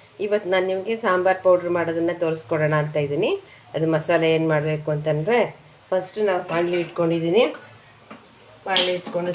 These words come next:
ಸ್ಟವ್ ಹಚ್ಕೊಂಡು ಫಸ್ಟು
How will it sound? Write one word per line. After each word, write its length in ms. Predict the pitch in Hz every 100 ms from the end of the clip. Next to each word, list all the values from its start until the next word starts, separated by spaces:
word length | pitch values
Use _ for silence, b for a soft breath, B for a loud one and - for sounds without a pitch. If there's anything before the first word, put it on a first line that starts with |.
| -
ಸ್ಟವ್ 220 | 180 175
ಹಚ್ಕೊಂಡು 600 | 170 - - 170 165 170 175 - - - - - - - - - - - - - - 571 - - - - - - - - - - - - - -
ಫಸ್ಟು 380 | 208 208 - 247